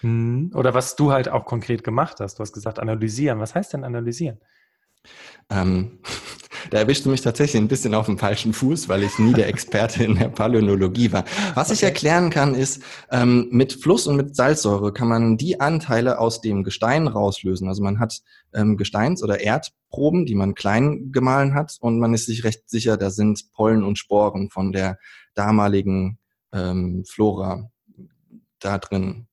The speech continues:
Speaker 2: ähm, vorhanden und die müssen irgendwie rausgelöst werden. Und um, ähm, Silikate und Carbonate daraus zu entfernen, gibt man Fluss und Salzsäure drauf, weil die nämlich jeweils, ähm, diese Anteile da, ähm, rauslösen und dann wird es ganz viel gesiebt und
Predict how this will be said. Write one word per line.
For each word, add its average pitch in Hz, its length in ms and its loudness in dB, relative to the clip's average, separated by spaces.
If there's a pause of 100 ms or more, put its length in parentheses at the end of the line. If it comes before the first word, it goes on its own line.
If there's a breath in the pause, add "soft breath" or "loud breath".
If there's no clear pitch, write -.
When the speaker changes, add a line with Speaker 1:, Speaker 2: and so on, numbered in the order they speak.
Speaker 2:
ähm, - 480 -12 (840 loud breath)
vorhanden 110 480 2
und 95 140 -2
die 107 80 4
müssen 131 240 2
irgendwie 123 400 0
rausgelöst 104 720 0
werden. 92 240 -2
Und 95 260 -2
um, 98 380 0
ähm, 101 480 -4
Silikate 143 640 0
und 123 160 -2
Carbonate 104 720 0
daraus 95 460 -4
zu - 120 -14
entfernen, 95 760 -6
gibt - 220 -8
man 107 160 0
Fluss 110 280 -2
und 131 100 -2
Salzsäure 110 440 2
drauf, 95 320 -12
weil 95 100 -4
die 98 100 -4
nämlich 101 320 -2
jeweils, 104 460 0 (400 loud breath)
ähm, 101 260 0
diese 113 260 0
Anteile 107 440 0
da, 98 400 0
ähm, 95 500 -4
rauslösen 135 840 -2
und 113 260 -6
dann 101 120 -2
wird 104 140 -4
es - 100 -20
ganz 98 160 -14
viel 98 160 -6
gesiebt - 580 -4
und 101 160 -8